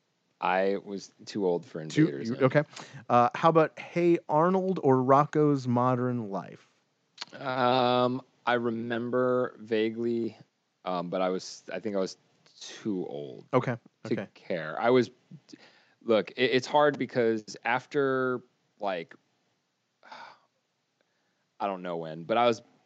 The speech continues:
Speaker 1: playing video games, man. <laughs> Like, I,
Speaker 2: <laughs> That's fair.
Speaker 1: I played video games way more than I watched T V.
Speaker 2: That's fair. Well, I mean, I, I, I did watch a little both. I did, I played video games, definitely. Uh, I, for, to me,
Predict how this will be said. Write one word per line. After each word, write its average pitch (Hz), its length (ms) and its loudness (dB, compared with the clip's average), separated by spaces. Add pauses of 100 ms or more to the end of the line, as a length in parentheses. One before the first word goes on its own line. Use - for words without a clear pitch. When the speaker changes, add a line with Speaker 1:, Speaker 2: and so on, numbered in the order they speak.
(180)
Speaker 1:
playing 160 260 -6
video 151 200 -2
games, 147 280 -14
man. 98 240 -10
<laughs> - 40 -18 (460)
Like, 135 160 0
I, 110 140 0
Speaker 2:
<laughs> 110 80 -10
That's 127 140 -6
fair. 117 160 -2
Speaker 1:
I 123 60 -6
played 139 280 2
video 127 200 4
games 101 240 0
way 107 180 0
more 104 200 0
than 95 100 -2
I 90 40 -2
watched 92 260 -2
T 92 120 -6
V. 82 200 -8 (140)
Speaker 2:
That's 196 180 -2
fair. 160 180 4
Well, 175 100 4
I 143 80 4
mean, 160 140 4
I, 160 140 6
I, 160 300 4
I 139 40 6
did 139 140 2
watch 117 260 2
a 123 40 -2
little 107 180 -2
both. 107 280 -2
I 117 60 0
did, 101 160 -10
I 101 180 -6 (140)
played 95 220 -8
video 98 200 -6
games, 92 220 -12
definitely. 98 320 -6 (380)
Uh, 113 340 4
I, 131 180 0
for, - 300 -10
to - 120 -2
me, 190 260 6